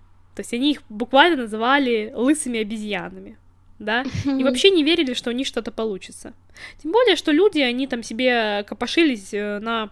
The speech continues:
Speaker 1: востоке, ну, на северо-востоке вот этого континента, далеко от поселений эльфов достаточно, и не особо какую-то угрозу несли поначалу.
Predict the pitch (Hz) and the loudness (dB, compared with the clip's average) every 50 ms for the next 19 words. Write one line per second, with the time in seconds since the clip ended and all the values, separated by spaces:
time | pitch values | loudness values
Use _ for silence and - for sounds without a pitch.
0 | - - 247 233 240 226 - - 339 370 381 359 370 - 247 233 233 220 196 233 | -12 -8 -6 -6 -4 -4 -4 -2 0 2 2 0 0 -4 -4 -4 -4 -6 -6 -6
1 | 277 254 208 202 - - 240 220 208 196 208 - - 233 208 - - 190 190 - | -4 -4 -4 -6 -4 -4 -4 -2 -4 -4 -6 -6 -4 -4 -4 -4 -6 -12 -12 -12
2 | 180 - 196 202 202 202 - 262 311 311 381 415 453 453 427 - 269 226 240 254 | -12 -10 -10 -10 -8 -8 -8 -8 -8 -6 -4 -4 -2 -2 -2 -4 -4 -4 -4 -4
3 | 262 - - 254 220 214 - - - - - - - - 240 - - 294 285 294 | -4 -2 -2 -2 -2 -2 -4 -8 -16 -16 -16 -10 -6 -6 -6 -2 -2 -2 -2 -2
4 | 302 381 453 453 - 320 254 - - - - - - - - 269 - - 277 269 | -2 -2 -4 -2 -2 -4 -4 -4 -6 -16 -18 -18 -14 -10 -8 -6 -2 0 0 0
5 | - - - 269 254 254 254 247 247 - 277 392 494 466 392 311 285 285 285 294 | -2 -4 -4 -2 0 0 2 2 0 -2 -2 -2 0 2 2 2 2 2 0 0
6 | 285 - 381 359 294 294 269 262 247 240 233 233 233 220 220 214 202 208 226 - | 0 0 -2 0 2 2 2 4 2 2 0 0 -2 -2 -2 -4 -6 -8 -8 -2
7 | - 285 285 262 - - 226 220 220 214 - - - 254 240 277 330 349 311 285 | 0 2 2 2 2 0 -2 -4 -4 -4 -8 -12 -10 -6 0 2 2 4 4 2
8 | 262 254 247 - - 233 208 190 180 - - - - - 233 240 240 247 233 - | 0 -2 -2 -4 -6 -6 -6 -8 -10 -14 -18 -6 -2 0 0 2 0 -2 -4 -4
9 | - - 233 208 202 190 185 185 180 185 | -4 -2 0 0 0 0 -2 -6 -8 -12